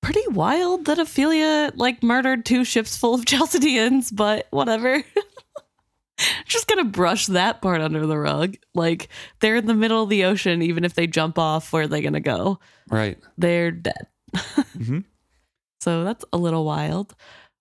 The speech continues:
Speaker 1: But obviously, like,
Speaker 2: It's also a precursor to the strength of live ships, 'cause she, like,
Speaker 1: Yes.
Speaker 2: basically picks up a ship. <laughs>
Speaker 1: Yeah. Yeah. No, it's crazy. Like,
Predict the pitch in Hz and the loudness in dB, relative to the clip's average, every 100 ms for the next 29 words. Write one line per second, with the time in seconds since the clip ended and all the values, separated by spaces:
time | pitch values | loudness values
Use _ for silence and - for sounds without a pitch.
0 | - 208 214 - 240 247 226 - 190 180 | -4 -2 0 0 0 2 0 0 0 2
1 | 170 160 - - _ _ _ _ _ _ | 0 -2 -4 -14 _ _ _ _ _ _
2 | _ _ _ _ 127 139 117 - 113 110 | _ _ _ _ -4 0 0 0 -2 -2
3 | 104 107 95 95 - - 92 90 - - | -2 -4 -6 -6 -6 -4 -2 -4 -8 -8
4 | - 90 87 76 65 - - - - - | -2 -2 0 -4 -4 -8 -8 -8 -10 -6
5 | 208 214 320 101 95 - - _ _ - | -2 0 2 0 -2 -4 -14 _ _ -2
6 | 104 - 101 98 - - - 98 85 - | -2 -2 -4 -4 -4 -4 -2 -4 -4 -4
7 | - - 147 - - - 202 - 294 302 | -4 -6 -12 -10 -12 -4 -4 0 0 0
8 | 180 - - 185 202 190 165 - 190 180 | -4 -10 -8 -2 0 0 -2 -2 0 0
9 | 165 170 - - 185 165 156 143 131 160 | 2 -2 -4 -2 0 0 -2 -2 0 -2
10 | 160 - | -2 -6